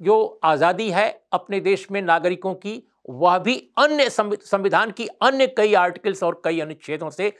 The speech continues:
संदर्भित है और उस पर कई जगह बैलेंस और चेक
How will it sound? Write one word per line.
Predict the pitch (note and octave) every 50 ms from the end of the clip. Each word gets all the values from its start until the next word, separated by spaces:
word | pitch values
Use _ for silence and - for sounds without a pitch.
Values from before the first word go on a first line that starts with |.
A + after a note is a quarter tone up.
| _ _ _
संदर्भित | - - - C#3+ C#3+ C#3+ B2+ C#3 C#3+ C#3+ C#3+ - D3 G3+ G3 - - -
है | - - E3 F3+ E3 C#3+ A2 - - _ _ _ _ _ _ _ _ _ _ _ _ _ _ _ _ _ _ -
और | - A#3+ C#4 C4+ - - - -
उस | F3+ C#3+ -
पर | _ - G#3 G#3+ A3 - - - _ _ _ _ _ _ _
कई | - F3 G#3 G#3+ G3+
जगह | D3 C#3+ D3+ D#3 F#3+ F#3+ G#3+ A3+
बैलेंस | F3+ F#2 - C3+ C3+ D3 D3+ D#3+ F3+ G3 F3+ -
और | D#3 D3 D3
चेक | - _ - - G3+ - - _ _